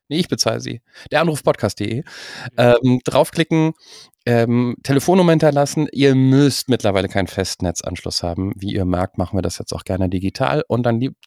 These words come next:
kümmert sich die liebe Marion um den ganzen Rest. Und ihr seid dann, ähm,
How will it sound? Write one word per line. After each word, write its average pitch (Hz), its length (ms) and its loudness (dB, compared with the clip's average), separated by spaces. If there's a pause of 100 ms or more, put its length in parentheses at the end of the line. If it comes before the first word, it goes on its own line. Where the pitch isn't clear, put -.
kümmert 170 260 2
sich - 160 -2
die 135 80 -4
liebe 139 220 -2
Marion 113 520 2
um 101 180 0
den 98 120 0
ganzen 98 260 0
Rest. 92 340 -2 (480)
Und 104 140 2
ihr 104 100 4
seid 92 280 2
dann, 92 360 4 (140)
ähm, 85 360 -4